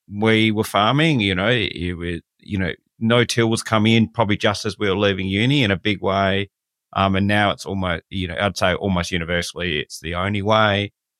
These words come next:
So soil health is a, has become a, a big deal in the last, oh,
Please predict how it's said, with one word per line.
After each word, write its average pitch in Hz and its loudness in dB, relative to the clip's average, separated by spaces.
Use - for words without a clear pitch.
So - -2
soil 107 2
health 92 -2
is 78 -10
a, 85 -2
has 90 -8
become 87 -10
a, 80 -10
a 92 -6
big 85 -4
deal 92 -4
in 87 -6
the 82 -8
last, 80 -8
oh, 78 -10